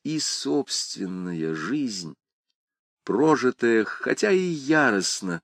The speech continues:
но вслепую, без жалости и разбора. И если до этого, проникаясь заботами и делами тех, кого сводила с ним судьба,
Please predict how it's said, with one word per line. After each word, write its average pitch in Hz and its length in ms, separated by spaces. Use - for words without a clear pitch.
но 113 240
вслепую, 107 1120
без 92 240
жалости 160 960
и 123 120
разбора. 92 720
И - 120
если 120 340
до 147 260
этого, 95 500
проникаясь 147 600
заботами 143 840
и 113 60
делами 147 560
тех, 160 360
кого 131 240
сводила 147 480
с - 140
ним 165 160
судьба, 143 640